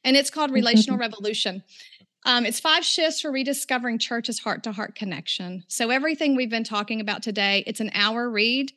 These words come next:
Speaker 1: or two-hour listen to. If you listen to John White reading it, he reads a little slow, but that's great.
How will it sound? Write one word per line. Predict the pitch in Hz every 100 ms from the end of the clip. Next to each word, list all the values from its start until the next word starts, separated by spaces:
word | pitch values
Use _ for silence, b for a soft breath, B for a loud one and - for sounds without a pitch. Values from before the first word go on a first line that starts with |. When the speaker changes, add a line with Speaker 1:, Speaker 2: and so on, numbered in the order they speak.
| -
Speaker 1:
or | 254 254
two-hour | - - 311 294 254 269
listen | 277 254 - 240
to. | 226 233
If | 233
you | 208
listen | 214 -
to | 220
John | 214 214
White | 214 214 -
reading | 202 226 208
it, | 202 -
he | 208
reads | 202 208 -
a | 220
little | 220
slow, | 226 240 214
but | 220 196 -
that's | 196 -
great. | 202 202 277